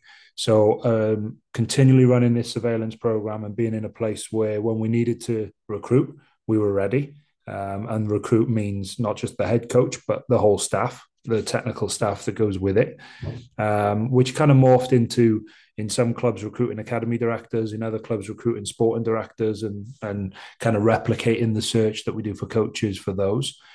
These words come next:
So that was kind of one, one area. The second broad area was coach development, and that was to try and service all coaches across all our clubs, um, through some online platforms, in situ visits,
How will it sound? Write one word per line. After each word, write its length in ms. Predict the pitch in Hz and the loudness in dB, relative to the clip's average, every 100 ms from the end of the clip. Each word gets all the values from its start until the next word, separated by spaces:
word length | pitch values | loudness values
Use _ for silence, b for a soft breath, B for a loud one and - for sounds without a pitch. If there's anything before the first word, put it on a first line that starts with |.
| B B - | B B -4
So 120 | 123 | 2
that 120 | 143 | 6
was 120 | 143 | 6
kind 160 | 143 143 | 6 6
of 100 | 131 | 6
one, 420 | 127 131 120 131 | 6 6 4 2
one 280 | 120 117 120 | 2 2 4
area. 400 | 120 120 139 165 b b - | 4 2 0 -4 b b -10
The 80 | |
second 380 | - 135 131 135 | -4 -2 -2 0
broad 260 | 131 123 127 | 2 2 2
area 240 | 123 120 | 0 0
was 140 | 113 - | -2 -4
coach 280 | 123 120 | -4 -4
development, 540 | - 110 113 110 127 - - | -6 -6 -4 -4 -4 -6 -12
and 180 | 113 110 | -8 -6
that 160 | 113 | -2
was 440 | 113 110 110 101 - b b - | 2 2 2 -2 -8 b b -14
to 60 | |
try 220 | 104 123 | -4 0
and 140 | 120 117 | 0 0
service 600 | - 117 113 113 - - | 0 0 0 -4 -8 -8
all 180 | 120 120 | -2 -2
coaches 480 | 113 113 117 - 104 | 0 -4 -4 -6 -6
across 320 | 113 117 107 | -6 -6 -4
all 200 | 113 110 | 0 0
our 120 | 104 | 0
clubs, 540 | 98 - 104 143 - _ b b b | -4 -6 -6 -6 -12 _ b b b
um, 300 | 104 101 101 | -8 -6 -6
through 200 | 101 110 | -2 -2
some 160 | 101 113 | 2 4
online 340 | 117 117 113 | 6 6 4
platforms, 680 | 110 113 - - 110 107 101 | 0 -2 -2 0 2 2 -4
in 200 | - 117 | -2 -2
situ 380 | 104 123 120 107 | -2 -4 -4 -6
visits, 640 | 98 104 107 107 - - | -4 -4 -4 -6 -8 -12